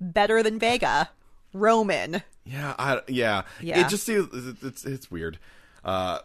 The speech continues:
Speaker 2: and that's pretty much that entire scene. We got a lot of very quick
Speaker 1: We do
Speaker 2: scenes
Speaker 1: see
Speaker 2: this
Speaker 1: the
Speaker 2: episode.
Speaker 1: bomb. The
Speaker 2: We
Speaker 1: bomb is a bomb.
Speaker 2: We do see Suvek. I mean, maybe? Uh, we still don't know. <laughs>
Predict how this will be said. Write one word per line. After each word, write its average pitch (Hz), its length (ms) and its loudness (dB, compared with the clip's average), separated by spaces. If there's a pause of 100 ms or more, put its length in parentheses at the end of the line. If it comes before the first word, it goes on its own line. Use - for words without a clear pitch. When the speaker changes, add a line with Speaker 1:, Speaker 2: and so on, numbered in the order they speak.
(100)
Speaker 2:
and 143 180 -2
that's 170 160 4
pretty 113 220 0
much 117 220 0
that 104 100 2
entire 92 340 -2
scene. 90 320 -6
We 120 80 -6
got 170 140 0
a 123 60 2
lot 92 260 2
of 78 60 -6
very 82 200 -4
quick - 300 -6
Speaker 1:
We 233 160 4
do - 140 2
Speaker 2:
scenes 294 100 0
Speaker 1:
see 302 100 0
Speaker 2:
this 262 120 -2
Speaker 1:
the 208 60 4
Speaker 2:
episode. 104 240 0
Speaker 1:
bomb. 165 120 -12 (100)
The 202 100 -4
Speaker 2:
We 196 40 -6
Speaker 1:
bomb 226 280 6
is 233 60 2
a 254 60 -2
bomb. 156 320 0
Speaker 2:
We 196 100 0
do 98 140 0
see 92 160 -2
Suvek. 76 440 -8 (200)
I 151 120 -4
mean, 151 340 0 (760)
maybe? 185 640 0 (1160)
Uh, 175 600 0 (140)
we 156 100 2
still 190 200 4
don't 165 200 4
know. 156 420 4
<laughs> - 60 -20